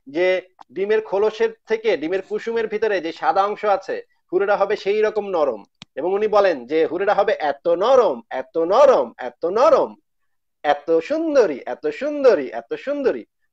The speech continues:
আমরা এই যে এই ধরনের যে অশ্লীল ওয়াজ টাজ আছে, সেই আপনার, আপনার, আপনাদের ইসলামের ভিতরে যেই এত অশ্লীল কথাবার্তা বলা আছে, নোংরা নোংরা কথাবার্তা বলা আছে, লোভ দেখানো হচ্ছে। আল্লাহ তাআলা মুমিনদেরকে জিহাদ করার জন্য লোভ দেখাচ্ছে যে বড় বড় উন্নত স্ফীত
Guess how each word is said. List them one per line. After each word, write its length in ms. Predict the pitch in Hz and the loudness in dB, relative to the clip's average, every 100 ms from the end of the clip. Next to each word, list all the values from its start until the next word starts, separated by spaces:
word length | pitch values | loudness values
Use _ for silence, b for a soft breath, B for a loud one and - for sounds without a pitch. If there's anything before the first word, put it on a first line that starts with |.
| - | -8
আমরা 260 | 139 185 | -4 -2
এই 220 | 180 185 | 0 -2
যে 80 | 190 | -4
এই 180 | 170 165 | -4 -4
ধরনের 320 | 156 175 185 | -4 -4 -4
যে 160 | 180 185 | -6 -4
অশ্লীল 440 | 139 139 - 196 | -4 -4 -4 -4
ওয়াজ 180 | 185 160 - | 0 -2 -2
টাজ 180 | 170 160 | -2 -2
আছে, 320 | - 139 139 - - | -2 -6 -8 -10 -10
সেই 200 | 156 - | -10 -10
আপনার, 300 | 127 - 147 | -12 -10 -10
আপনার, 280 | 131 143 143 | -10 -10 -8
আপনাদের 300 | 139 151 160 | -8 -10 -10
ইসলামের 320 | - 175 170 | -10 -8 -6
ভিতরে 220 | 160 175 | -6 -6
যেই 200 | 175 170 165 | -6 -8 -8
এত 160 | 131 | -8
অশ্লীল 360 | 139 135 - 190 | -6 -8 -8 -6
কথাবার্তা 400 | 175 160 160 156 | -4 -2 -4 -2
বলা 200 | 135 139 | 0 0
আছে, 200 | 131 123 | -2 -8
নোংরা 260 | 135 147 | -8 -4
নোংরা 220 | 143 143 139 | -4 -4 -4
কথাবার্তা 360 | 131 135 123 | -4 -6 -6
বলা 180 | 120 117 | -4 -4
আছে, 180 | 107 - - _ _ | -6 -12 -20 _ _
লোভ 220 | 135 180 | 2 4
দেখানো 280 | 185 170 165 | 4 0 0
হচ্ছে। 260 | 143 143 139 | -2 -4 -6
আল্লাহ 320 | 123 151 180 175 | -2 0 0 2
তাআলা 380 | 175 185 214 - _ _ | 2 4 2 -2 _ _
মুমিনদেরকে 520 | 160 185 196 196 202 | -6 -4 -2 -4 -4
জিহাদ 280 | 170 151 185 196 | -6 -2 -2 2
করার 200 | 196 190 | 2 2
জন্য 140 | 190 | 0
লোভ 260 | 175 170 180 | 0 2 2
দেখাচ্ছে 420 | 180 147 - 131 | 0 -2 -6 -10
যে 220 | 127 165 160 | -6 -6 0
বড় 240 | 147 175 | 2 4
বড় 180 | 190 190 165 | 4 4 2
উন্নত 340 | 190 196 196 | -4 -4 -2
স্ফীত 420 | 175 - - 208 | -2 -4 -10 -4